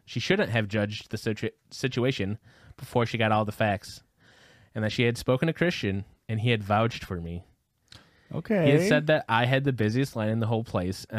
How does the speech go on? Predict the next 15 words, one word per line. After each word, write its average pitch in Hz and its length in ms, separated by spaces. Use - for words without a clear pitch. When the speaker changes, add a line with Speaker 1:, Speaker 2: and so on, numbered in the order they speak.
Speaker 1:
that 107 80
there's 107 260
no 113 220
way 113 160
that 101 160
I 98 80
could 107 140
have 98 120
handled 101 560
that 98 200
volume 98 300
if 92 160
I 104 80
was 95 200
drunk. 92 480